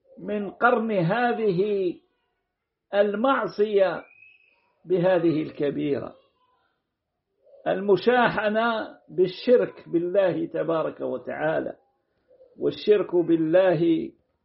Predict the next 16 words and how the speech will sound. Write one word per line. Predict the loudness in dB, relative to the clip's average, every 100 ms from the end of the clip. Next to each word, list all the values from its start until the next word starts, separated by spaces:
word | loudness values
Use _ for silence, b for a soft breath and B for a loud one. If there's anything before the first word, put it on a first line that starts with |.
| _ _ -8
أكبر | -6 -4 2 2 2
الكبائر، | -2 -2 -2 4 4 4 0 -4 -6 _ _ _ _ _ _ _ -10
والله | -4 0 2 2
جل | 0 0 2
وعلا | 2 2 2 0 2 2
لا | 4 4
يغفر | 4 2 0 -2 -2 -2 -4 -8 _ _ _ _ _ _
أن | -10 -8 -6
يشرك | 0 2 2 0 0 0 0
به | 0 2 4 4 2 -4 _ _ _ _ _
ويغفر | -4 -2 -2 -4 -6 -4 -4
ما | -4 -2
دون | 2 4 4 4 4
ذلك | 4 4 2 0 -2 -4
لمن | -6 -6 -8 -12 -12
يشاء. | -14 -18 -20